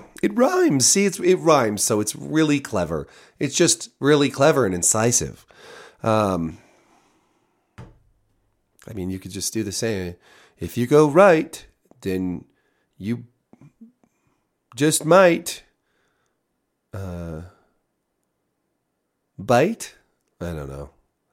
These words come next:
<sighs> Quit your bitching. That's what I say. Everybody needs to stop whining so much. Also, everybody needs to stop paying attention to politics so much. It's exhausting.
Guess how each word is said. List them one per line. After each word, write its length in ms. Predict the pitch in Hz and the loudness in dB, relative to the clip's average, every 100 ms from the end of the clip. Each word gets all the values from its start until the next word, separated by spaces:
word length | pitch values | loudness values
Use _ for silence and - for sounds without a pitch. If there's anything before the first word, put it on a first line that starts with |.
| _ _ _ _ _ _ _ _ _ _ _ _ _ _ _ _ - | _ _ _ _ _ _ _ _ _ _ _ _ _ _ _ _ -6
<sighs> 1500 | 175 175 160 127 107 101 - - - - - - - - - | -2 0 -2 -4 -8 -10 -12 -12 -14 -14 -16 -16 -18 -20 -4
Quit 200 | 175 - | -4 2
your 80 | |
bitching. 420 | 131 123 156 101 82 - | 2 4 2 2 -4 -10
That's 160 | 120 | -4
what 100 | - | 2
I 120 | 107 123 | 4 4
say. 340 | 127 98 87 - - _ _ | 2 0 -2 -8 -20 _ _
Everybody 260 | 127 147 147 | -4 0 0
needs 140 | 113 | 0
to 60 | - | -2
stop 220 | 123 113 | -2 0
whining 460 | 92 98 117 120 | 2 2 4 2
so 200 | 101 92 | 2 2
much. 360 | 87 82 - - - - - | 2 0 -2 -10 -14 -18 0
Also, 380 | 156 180 156 127 | 2 4 2 2
everybody 500 | 143 196 190 190 170 | 2 4 4 4 4
needs 300 | 151 143 - | 4 4 0
to 80 | |
stop 320 | 131 - 123 - | 0 2 2 2
paying 280 | 120 123 | 0 2
attention 380 | 123 120 107 - | 0 -2 -4 -4
to 80 | 113 | -4
politics 640 | - 120 131 127 107 92 | 0 2 2 0 -2 -4
so 180 | - 80 | -4 -2
much. 300 | 78 69 - | -4 -6 -6
It's 160 | 98 - | -4 -4
exhausting. 960 | 117 107 113 120 135 - 95 78 65 | -4 0 2 2 2 -4 -6 -6 -10